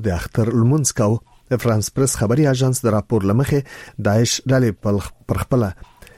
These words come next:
ټلګرام پاڼه کې د دې حملې مسؤلیت منلی دی.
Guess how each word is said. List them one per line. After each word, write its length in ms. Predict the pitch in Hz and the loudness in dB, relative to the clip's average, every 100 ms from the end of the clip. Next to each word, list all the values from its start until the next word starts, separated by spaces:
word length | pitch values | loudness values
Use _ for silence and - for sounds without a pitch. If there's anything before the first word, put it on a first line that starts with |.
| - | -6
ټلګرام 440 | - 110 104 123 120 | -2 0 2 0 0
پاڼه 180 | 151 151 135 | 0 0 0
کې 80 | 139 | 0
د 40 | 107 98 | 0 -2
دې 80 | 90 | 0
حملې 220 | 92 98 95 | 0 0 0
مسؤلیت 480 | 95 - 110 107 - 120 | 0 -2 0 0 0 0
منلی 300 | 135 131 110 | 2 2 2
دی. 80 | 117 | -2